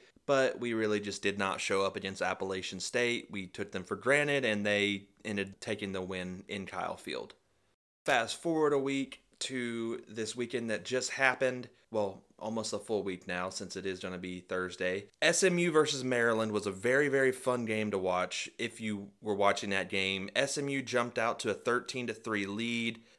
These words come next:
but then Taulia Tagovailoa, yes, that's Tua's lun-, younger brother, and I don't even wanna try to pronounce his name again.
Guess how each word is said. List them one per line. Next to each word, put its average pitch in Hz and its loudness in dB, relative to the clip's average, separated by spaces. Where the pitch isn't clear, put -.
but 110 -4
then 131 2
Taulia 123 2
Tagovailoa, 113 2
yes, 120 2
that's 117 2
Tua's 127 0
lun-, 117 0
younger 117 -2
brother, 107 2
and 98 0
I 104 0
don't 107 0
even 104 -2
wanna 101 -2
try 110 -4
to 107 0
pronounce 101 -4
his 95 -8
name 95 -6
again. 92 -6